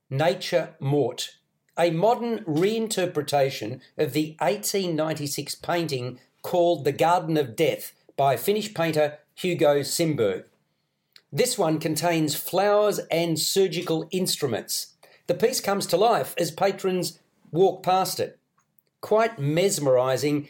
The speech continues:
and intriguing. I really liked it. Then it was off to the Design Museum, a place that's a showcase for the history, evolution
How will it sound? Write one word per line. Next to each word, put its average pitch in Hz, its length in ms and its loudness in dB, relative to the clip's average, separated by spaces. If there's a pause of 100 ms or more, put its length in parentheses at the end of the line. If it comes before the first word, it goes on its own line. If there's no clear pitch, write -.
and 151 140 0
intriguing. 139 640 0 (180)
I 147 100 2
really 143 460 2
liked 120 340 0
it. - 180 -6 (1000)
Then 240 140 6
it 262 80 -6
was 214 120 0
off 214 220 2
to 185 180 -2
the 180 160 -2
Design 165 560 2
Museum, 120 580 0 (160)
a 139 80 0
place 247 440 -2
that's 226 240 -8
a 175 40 -2
showcase 170 760 0
for 156 100 -4
the 139 80 0
history, 220 540 -2 (280)
evolution 196 720 -2